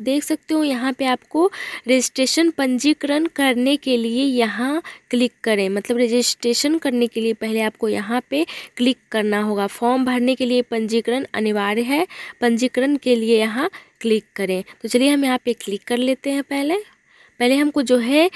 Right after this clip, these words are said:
पंजीकरण करना है, यानी कि रजिस्ट्रेशन करना है, उसके बाद लॉगिन करना है और वहाँ पे जो है सारा डिटेल्स हमको फिल करना है लॉगिन करने के बाद। तो चलिए हम रजिस्ट्रेशन कर लेते हैं। यहाँ पे, यहाँ पे देख सकते हो आप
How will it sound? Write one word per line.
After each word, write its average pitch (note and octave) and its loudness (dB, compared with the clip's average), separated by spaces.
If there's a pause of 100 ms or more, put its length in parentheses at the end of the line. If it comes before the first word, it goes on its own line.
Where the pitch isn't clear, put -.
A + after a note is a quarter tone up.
(180)
पंजीकरण C4 0
करना G#3+ -2
है, G#3 -4
यानी G#3+ -2
कि B3+ -4
रजिस्ट्रेशन B3 0
करना A#3 -2
है, A#3 -2
उसके A#3 -6
बाद A#3 0 (160)
लॉगिन G#3 2
करना C#4 -2
है D4 2
और - -6
वहाँ A3+ 2
पे A#3+ 6
जो A#3 2
है A#3 6
सारा A3 2
डिटेल्स A3 0
हमको A3 -2
फिल A#3 0
करना F#3 -4
है F#3 -4
लॉगिन F#3 -2
करने F3+ -6
के - -16
बाद। F#3 -8 (300)
तो A3 -10
चलिए B3+ 4
हम C#4 2
रजिस्ट्रेशन A#3 0
कर G#3+ -2
लेते C#4 0
हैं। C#4 0
यहाँ C4+ -4
पे, D4 -2
यहाँ - -10
पे B3+ 4
देख D4 2
सकते E4 0
हो D#4+ 4
आप D#4 2